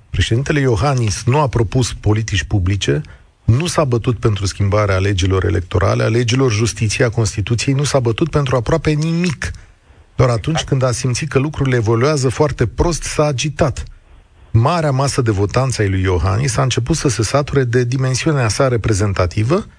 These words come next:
și să vrea implicare acum când criza e imensă și guvernul nu știe ce să facă."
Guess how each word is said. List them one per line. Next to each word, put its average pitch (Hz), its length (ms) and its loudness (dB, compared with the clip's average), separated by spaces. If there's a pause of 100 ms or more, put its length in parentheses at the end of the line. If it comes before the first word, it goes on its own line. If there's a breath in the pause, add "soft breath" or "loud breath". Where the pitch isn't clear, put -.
(360 soft breath)
și - 180 0
să 143 160 0
vrea 127 200 2
implicare 160 640 0
acum 170 300 0
când 135 240 -2
criza 147 360 0
e 123 160 0
imensă 151 480 0
și 170 200 -2
guvernul 165 680 0 (280 loud breath)
nu 175 120 2
știe 175 240 0
ce 156 160 -4
să 170 140 0
facă." - 380 -2